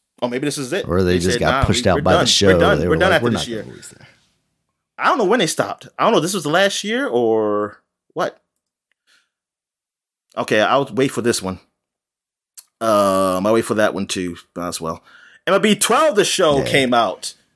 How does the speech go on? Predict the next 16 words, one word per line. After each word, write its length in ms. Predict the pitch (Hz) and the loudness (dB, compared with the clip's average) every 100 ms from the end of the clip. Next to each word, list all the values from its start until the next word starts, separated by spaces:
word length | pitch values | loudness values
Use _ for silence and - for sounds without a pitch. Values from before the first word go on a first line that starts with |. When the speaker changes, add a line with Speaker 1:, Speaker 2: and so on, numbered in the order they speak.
| _ _ _ | _ _ _
Speaker 1:
for 100 | 139 | -4
the 80 | 123 | -2
P 200 | 170 143 | 0 0
S 100 | 127 | 0
three 200 | 139 117 | -4 -4
and 100 | 107 | -6
P 180 | 120 101 | -4 -4
S 160 | 95 | -4
Vita. 360 | 95 87 64 53 _ _ | -8 -10 -10 -18 _ _
So 140 | - 98 | -12 -8
they 120 | 123 | -2
got 160 | 151 151 | -2 -2
the 60 | |
better 240 | 170 180 139 | -2 -2 0
one 200 | 127 123 | 0 -2
anyway. 300 | 98 71 | -6 -12